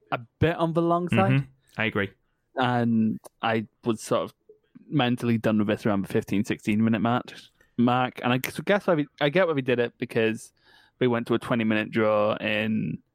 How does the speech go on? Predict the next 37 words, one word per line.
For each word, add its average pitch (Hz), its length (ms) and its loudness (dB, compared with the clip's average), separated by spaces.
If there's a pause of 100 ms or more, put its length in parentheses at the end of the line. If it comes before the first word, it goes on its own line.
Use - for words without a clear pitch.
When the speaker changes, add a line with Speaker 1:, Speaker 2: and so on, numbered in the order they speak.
(840)
Speaker 1:
Stardom 113 320 0
Is 110 100 0
Again. 120 400 0
So, 120 100 -2
like, 104 320 -6
nat-, 123 380 -2
somewhat 110 360 -2
naturally 107 680 -2 (160)
to 110 80 -2
get 95 160 0
a 98 60 0
win 107 240 -2
outside 107 340 -2
of 107 60 -6
a 113 40 -4
tag 110 300 -4
league 110 260 0
where 107 120 2
you're 107 80 -2
gonna 104 180 -2
rest, 107 340 -6 (220)
naturally 120 580 -2
rest 113 220 0
a 120 60 -2
difference 113 360 -2
because 117 300 -4
of 110 120 -2
the, 110 380 0 (920)
um, 107 580 -2 (580)
restrictions 120 480 -2
put 107 120 0
upon 113 220 -2
you 117 60 2
with 110 80 -2
a 120 60 -10
time 117 260 0
limit. 107 300 -2